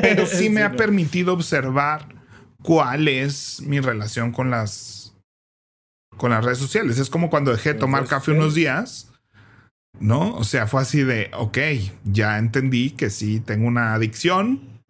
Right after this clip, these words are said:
Speaker 1: que
Speaker 2: A la
Speaker 1: esta es mi
Speaker 2: cafeína,
Speaker 1: respuesta
Speaker 2: sí.
Speaker 1: a la ca-, al café, que mi cuerpo reacciona de esta manera. Si lo tengo, mi cuerpo reacciona de esta manera si no lo tengo.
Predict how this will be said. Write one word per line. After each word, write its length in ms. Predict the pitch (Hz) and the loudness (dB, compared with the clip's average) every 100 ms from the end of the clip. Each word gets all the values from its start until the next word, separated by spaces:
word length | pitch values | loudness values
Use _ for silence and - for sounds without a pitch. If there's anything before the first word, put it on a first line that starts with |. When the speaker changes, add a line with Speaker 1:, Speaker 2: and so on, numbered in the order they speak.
| - - - - - _ - | -20 -20 -20 -20 -20 _ -2
Speaker 1:
que 260 | 120 107 - | 0 0 0
Speaker 2:
A 20 | |
la 80 | 135 | 0
Speaker 1:
esta 220 | 127 139 | 2 0
es 100 | 131 | 2
mi 80 | 143 | 2
Speaker 2:
cafeína, 160 | 123 | 4
Speaker 1:
respuesta 380 | - - 131 196 | 2 0 0 2
Speaker 2:
sí. 40 | 135 | 2
Speaker 1:
a 40 | |
la 140 | 120 117 | 0 -2
ca-, 160 | 107 | -4
al 200 | - 117 | -4 -4
café, 540 | 110 104 - 151 233 240 | -2 -4 -2 -2 -2 -4
que 140 | 107 | -2
mi 140 | 110 110 | 0 0
cuerpo 380 | 127 127 123 | -2 -2 -2
reacciona 480 | 131 110 98 110 110 | -4 -4 -2 -2 0
de 60 | 107 | -2
esta 160 | - | -2
manera. 600 | 110 98 117 156 214 262 _ _ _ | -4 0 0 0 -2 -6 _ _ _
Si 160 | - 104 | -2 2
lo 160 | 104 | 2
tengo, 360 | - 143 160 214 | 0 -2 0 0
mi 100 | 185 | 0
cuerpo 280 | 113 117 120 | 0 -2 -2
reacciona 420 | 113 95 117 107 | -4 -2 -2 0
de 80 | 110 | 0
esta 180 | 104 107 | -2 -2
manera 300 | 101 104 101 | 0 0 -2
si 160 | 101 107 | -2 0
no 140 | 107 | 0
lo 140 | 104 | 0
tengo. 480 | 101 139 151 233 - | -2 -2 0 -2 -6